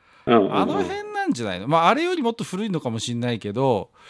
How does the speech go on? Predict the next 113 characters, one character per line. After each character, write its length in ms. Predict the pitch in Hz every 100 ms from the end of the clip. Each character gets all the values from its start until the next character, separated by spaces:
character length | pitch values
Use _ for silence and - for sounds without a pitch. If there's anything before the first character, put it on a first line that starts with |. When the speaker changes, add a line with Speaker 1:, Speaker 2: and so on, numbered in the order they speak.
| -
Speaker 1:
う 40 |
ん 40 | 92
う 20 |
ん。 40 |
Speaker 2:
こ 100 | - 196
う 80 |
バ 140 | 131 185
ラ 100 | 320
エ 100 | 370
テ 100 | 277
ィ 100 | 160
と 120 | 143
か 100 | 123
で 80 | 98
ツ 140 | -
ッ 40 | 127
コ 120 | 196
ミ 120 | 208
言 20 |
っ 20 |
た 80 | 208
時 180 | 214 233
に 220 | 175 117
擬 200 | 101 120
音 160 | 170 196
が 80 | 190
鳴 120 | 180
る 60 | 170
じ 80 |
ゃ 20 | 113
な 40 |
い 20 |
で 40 | 92
す 80 |
か。 80 | -
そ 120 | 98
れ 60 | 107
こ 60 | 90
そ 140 | 95
デ 160 | 92 113
ュ 40 |
ク 80 | -
シ 180 | - 92
っ 40 |
て 180 | - -
い 60 |
う 40 | -
さ。 140 | -
Speaker 1:
は 460 | - - - 113 101
い、 80 | 95
は 0 |
い 40 |
は 60 | 92
い 40 |
は 40 | -
い 40 |
は 60 | -
い。 240 | - -
Speaker 2:
あ 100 | 214
れ 120 | 277 311
系 1200 | - 302 302 302 302 294 294 285 285 277 277 269
が 260 | 254 247
僕 300 | 214 208 -
は 140 | 220 208
ル 80 |
ー 80 | 220
ツ 120 | 190
じ 100 | 135
ゃ 20 | 127
な 120 | 123
い 80 | 117
か 80 |
な 140 | 113 104
と 80 | 107
睨 300 | 110 117 110
ん 120 | 92
で 100 | 92
ま 140 | 92
す 120 | -
け 100 | -
ど 100 | 101
ね。 320 | 110 147 113 _ _ _ _ _ _
う 40 | 101
ん。 280 | 104 104
Speaker 1:
な 60 | 107
る 60 | 101
ほ 400 | 98 98 95 90 131
ど。 40 |
Speaker 2:
だ 120 | 165
か 80 | 175
ら、 160 | 156 - - -
テ-、 140 | 302
テ 120 | 285
レ 160 | 440 453
ビ 100 | 285
の 80 | 170
影 160 | 147
響 120 | - 131
絶 140 | 127
対 100 | 208
あ 60 | 277
る 80 |
と 80 | 254
思 140 | 123 123
い 40 |
ま 140 | 127
す 100 | 113
よ。 240 | 95 95 -
Speaker 1:
う 100 | 262
ん。 20 |
Speaker 2:
だ 120 | 170 160
か 80 |
ら、 420 | 127 131 98 -